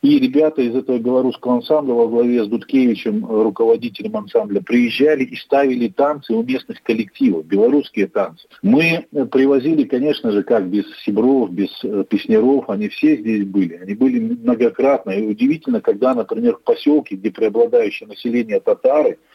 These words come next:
они кричат: «Давай ещё Вологду», и все пляшут. И все пляшут, татары, под белорусские песни. Ну,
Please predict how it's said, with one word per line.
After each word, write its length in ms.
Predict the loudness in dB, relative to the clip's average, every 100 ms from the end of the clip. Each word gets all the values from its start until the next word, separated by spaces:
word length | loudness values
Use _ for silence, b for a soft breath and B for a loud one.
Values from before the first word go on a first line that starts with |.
| b b b
они 200 | 0 2
кричат: 460 | 2 0 2 0 2
«Давай 320 | 2 4 2
ещё 240 | 2 0
Вологду», 480 | 2 2 2 -2 -4
и 60 | -6
все 180 | -4 -2
пляшут. 460 | 0 0 -2 -12 _ _ b -4
И 80 | -4
все 180 | 0 0
пляшут, 460 | 2 0 0 -6 _ -16 -10 -2
татары, 400 | 0 2 2 -2
под 160 | -6
белорусские 640 | -4 -2 0 0 -2 -2 -2
песни. 540 | 2 2 2 -6 -16 b b b b -8
Ну, 320 | -2 -2 -2